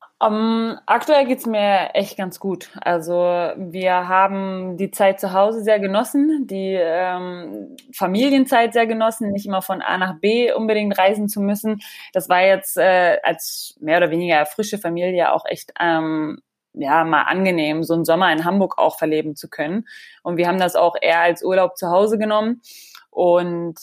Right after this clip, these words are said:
ähm, sind dann aber natürlich seit einigen Wochen auch wieder im Trainingsalltag und,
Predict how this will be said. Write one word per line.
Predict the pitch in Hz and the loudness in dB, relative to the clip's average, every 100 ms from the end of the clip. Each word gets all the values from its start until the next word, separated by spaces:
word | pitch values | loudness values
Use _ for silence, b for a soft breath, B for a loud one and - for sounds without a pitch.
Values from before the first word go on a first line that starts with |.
| - | -8
ähm, | 101 160 170 165 165 165 165 160 | -2 0 2 0 -2 -4 -8 -8
sind | 185 196 | -4 0
dann | 190 | 2
aber | 165 175 170 160 - | 2 4 4 4 0
natürlich | 175 160 202 190 | -6 -6 -2 -2
seit | 175 170 | 0 0
einigen | - 185 185 175 | 0 -2 -4 -2
Wochen | 190 196 | -2 -2
auch | 190 170 | -4 -4
wieder | 180 175 170 | -2 0 0
im | - 214 | -2 -6
Trainingsalltag | - 254 247 - 202 202 196 190 185 | -4 -4 -2 0 0 2 2 2 2
und, | - 165 165 165 165 | -2 -8 -8 -10 -12